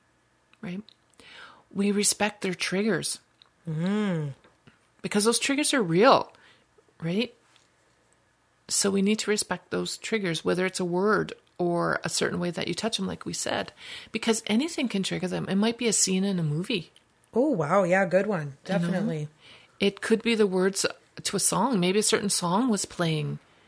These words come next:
Speaker 1: um, when they were being assaulted. Maybe the assaulter said a certain word over and over and over again. Maybe they smelled a certain way. You know, it c-, who knows what the trigger could be? So we just need,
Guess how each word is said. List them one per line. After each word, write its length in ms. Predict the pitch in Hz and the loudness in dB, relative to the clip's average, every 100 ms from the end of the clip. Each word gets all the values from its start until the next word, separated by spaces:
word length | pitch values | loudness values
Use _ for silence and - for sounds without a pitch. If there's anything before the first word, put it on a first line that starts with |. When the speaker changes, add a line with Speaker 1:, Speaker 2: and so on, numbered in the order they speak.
| _ _ _ - | _ _ _ -6
Speaker 1:
um, 260 | 160 160 | -4 -2
when 180 | - 175 | 0 2
they 200 | 175 175 | 2 2
were 540 | 170 170 170 160 156 - - - | 0 0 2 0 -2 -6 -20 -6
being 160 | 196 175 | -2 0
assaulted. 520 | 170 - 170 156 147 | 2 2 2 0 -2
Maybe 300 | 175 190 214 | 0 2 0
the 120 | 226 | 0
assaulter 440 | 214 - 170 175 196 | 0 0 -2 -2 -2
said 200 | - 180 | -2 0
a 40 | |
certain 400 | 170 151 - 185 | -2 -2 -2 -4
word 240 | 180 180 170 | -4 -4 -2
over 340 | 175 170 175 175 | 0 0 0 0
and 120 | 170 | 0
over 320 | 170 165 165 | -2 -2 -2
and 100 | 160 | -2
over 300 | - 160 185 | -2 -4 -4
again. 420 | 202 165 143 - - _ _ _ _ _ _ _ - | -4 -4 -6 -8 -12 _ _ _ _ _ _ _ -4
Maybe 260 | 170 180 | -2 0
they 140 | 220 240 | 0 2
smelled 460 | - 180 165 185 | 2 2 0 0
a 60 | 220 | 0
certain 440 | - - - 175 | -2 -2 -6 -8
way. 360 | 175 82 53 - _ _ _ _ _ _ _ _ _ - | -6 -6 -8 -10 _ _ _ _ _ _ _ _ _ -10
You 100 | 190 | -4
know, 200 | 202 214 - | -2 -4 -6
it 180 | - - | -10 -10
c-, 120 | - - | -14 -10
who 180 | - 262 | -2 2
knows 420 | 254 196 208 - | 4 6 6 2
what 160 | - 175 | -2 -4
the 60 | 170 | -4
trigger 300 | - 170 165 | -4 -6 -6
could 220 | - 156 | -8 -8
be? 240 | 147 127 - | -8 -6 -4
So 260 | - 175 | -2 0
we 180 | 165 180 | -2 -4
just 380 | - 190 180 202 | -2 0 0 0
need, 260 | 190 185 | 0 -2